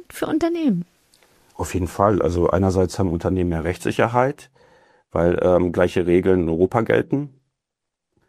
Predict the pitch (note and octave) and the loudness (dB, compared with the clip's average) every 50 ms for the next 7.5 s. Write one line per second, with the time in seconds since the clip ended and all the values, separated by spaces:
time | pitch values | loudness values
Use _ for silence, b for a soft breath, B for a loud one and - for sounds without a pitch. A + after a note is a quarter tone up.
0 | _ _ _ _ _ _ _ - F#2 F2 F2+ F2+ F2 F2+ F2+ E2 D#2+ D#2+ - - | _ _ _ _ _ _ _ 0 2 4 4 4 4 4 2 2 0 -4 -8 -14
1 | _ _ - - - F#2 - G#2 F#2+ - F#2 - - F#2+ F#2+ F#2+ G2 G2 F#2+ F#2 | _ _ -12 -8 -8 -6 -4 -4 -4 -4 -4 -2 0 0 2 4 4 4 4 4
2 | E2 D#2+ E2+ F2 F2+ - - - G2+ F#2+ G2+ A2 G#2+ F#2 F2 F#2 F2+ - - - | 4 2 0 -2 -4 -6 -4 0 2 4 4 4 4 2 2 2 2 2 0 -6
3 | - - - - - - - F2 G2 F2 E2 - D2 E2+ - - - F2 F2 F2 | -8 -10 -14 -14 -16 -10 -6 -4 -4 -4 -4 -6 -6 -8 -6 -6 -6 -4 -2 -4
4 | E2+ - - - - F2 F2 E2+ F2+ F2 F2 F2 E2 - - F#2+ F#2+ F#2+ F#2 - | -4 -4 -6 -6 -6 -6 -4 -4 -2 0 0 -2 -2 -2 -4 -2 0 0 0 0
5 | - - F2 F2 F2 F2 E2 E2+ E2 - E2 D#2+ - D#2 D#2+ F#2 A2+ C3+ C#3 C3+ | 0 0 0 0 0 -2 -2 -4 -6 -6 -6 -2 -2 0 0 2 0 0 -2 -4
6 | - - - G#2+ A2 A2+ A2 G2+ A2 A2 G#2+ G#2 G#2+ G#2+ A#2 - - - - A2+ | -4 -2 -2 0 0 0 2 2 2 2 2 2 0 -2 -2 -2 -4 -2 -2 -2
7 | F#2+ A2 A2+ A2+ A#2 G#2+ A#2 A2+ A2+ G#2 | 2 4 6 6 6 6 4 2 0 0